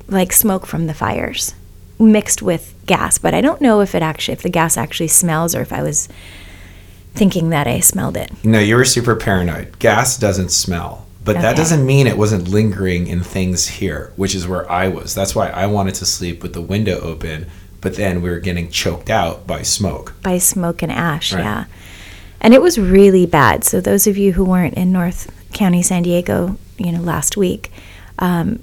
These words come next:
Speaker 1: the sky gets orange. The, a-, there's ash and smoke all in the air. You're supposed to close up, like, seal up your house. So there's a lot going on,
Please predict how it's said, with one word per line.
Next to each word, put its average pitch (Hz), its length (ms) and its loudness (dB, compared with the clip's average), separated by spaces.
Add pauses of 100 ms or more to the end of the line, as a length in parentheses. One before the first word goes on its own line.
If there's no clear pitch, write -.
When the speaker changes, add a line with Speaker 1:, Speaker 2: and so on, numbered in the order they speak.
(120)
Speaker 1:
the 202 220 2
sky 196 460 2
gets 190 280 0
orange. 220 760 2 (300)
The, 180 540 0 (360)
a-, 190 140 2
there's 185 260 2 (100)
ash 185 400 -2
and 180 140 -2
smoke 196 500 0
all 180 220 2
in 185 100 2
the 185 140 2
air. 180 160 0
You're 180 160 0
supposed - 400 0
to 185 60 -6
close 190 420 0
up, 175 220 -2
like, 185 200 -6
seal 214 320 0
up 175 180 -6
your 185 120 -2
house. 165 460 -2 (680)
So - 140 6
there's 262 220 8
a 277 60 8
lot 190 280 6
going 190 240 4
on, 170 340 0